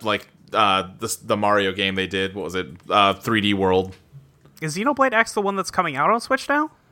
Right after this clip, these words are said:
Speaker 1: Uh, no, that's the original Xenoblade Chronicles, which was a Wii game.
Speaker 2: Oh, okay. Right.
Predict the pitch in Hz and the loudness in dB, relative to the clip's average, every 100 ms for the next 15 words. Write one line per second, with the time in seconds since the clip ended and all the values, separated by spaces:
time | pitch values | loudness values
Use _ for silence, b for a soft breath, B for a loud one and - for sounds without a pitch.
0 | _ 156 156 165 160 139 151 156 180 160 | _ 2 4 6 6 6 4 2 0 2
1 | 151 135 147 131 135 113 117 98 - 131 | 2 2 0 0 0 2 0 0 2 2
2 | 107 110 98 98 101 104 92 85 113 104 | 2 0 -4 -4 -4 -2 -2 0 0 2
3 | 85 82 64 90 156 170 151 131 123 - | 2 0 -2 -2 4 4 4 0 -8 -16
4 | _ 143 143 - - - _ _ _ _ | _ -2 -2 -6 -14 -16 _ _ _ _
5 | _ _ _ _ _ b b b - 135 | _ _ _ _ _ b b b -4 2
6 | 127 113 | 2 0